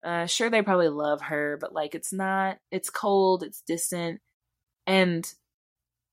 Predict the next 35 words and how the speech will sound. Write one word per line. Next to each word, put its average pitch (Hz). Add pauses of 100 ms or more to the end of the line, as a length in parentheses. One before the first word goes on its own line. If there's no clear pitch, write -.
I 196
love 202
that 226
she 196
just, 185
like, 180
she -
has 170
something 180
to 196
return 156
to. 247
Like, 214
I 175
just 175
feel 170
like 175
there's, 190 (920)
there's 180
so 175
much 175 (480)
beauty 180
in 262
that. 294
And, 196
like, 170 (280)
I 196
think 220
that's 247
why 185
I 170
love 160
the 170
moment 156
when, 151